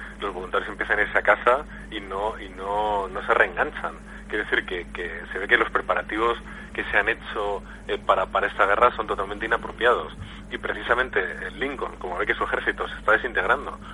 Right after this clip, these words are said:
porque esos voluntarios que se han enlistado no se están reenganchando, se están cumpliendo los tres meses, se están yendo, se ve obligado a tomar la iniciativa, también muy presionado por la opinión pública y, y, y, y la prensa, ¿no?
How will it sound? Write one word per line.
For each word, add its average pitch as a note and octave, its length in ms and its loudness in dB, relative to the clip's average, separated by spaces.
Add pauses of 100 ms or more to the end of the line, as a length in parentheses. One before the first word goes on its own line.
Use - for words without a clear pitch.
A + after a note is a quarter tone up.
(120)
porque - 160 -2
esos A2+ 180 -4
voluntarios A2 540 4
que G#2 100 -2
se - 80 -2
han G2+ 80 0
enlistado G2+ 460 2
no G#2 160 -2
se A2 80 -6
están G#2 180 0
reenganchando, F#2 720 -2 (380)
se A2+ 60 -6
están G#2 160 2
cumpliendo A2 340 0
los G2 120 -2
tres G#2 160 -4
meses, A#2+ 160 -2
se - 60 -6
están G#2 220 -6
yendo, A#2+ 340 -4 (520)
se G#2 100 6
ve G#2+ 120 4
obligado B2+ 720 6
a A2 100 0
tomar G2+ 240 2
la A#2 60 6
iniciativa, A2 640 0
también F#2 300 -8
muy A#2 120 -2
presionado A#2 640 2 (340)
por G#2 120 0
la G2 60 2
opinión G2 340 -6
pública A#2 560 2 (100)
y, F#2+ 180 -8 (720)
y, A2+ 60 -8
y, E2+ 800 -8
y - 60 -8
la - 120 2
prensa, - 440 4
¿no? D3 160 -8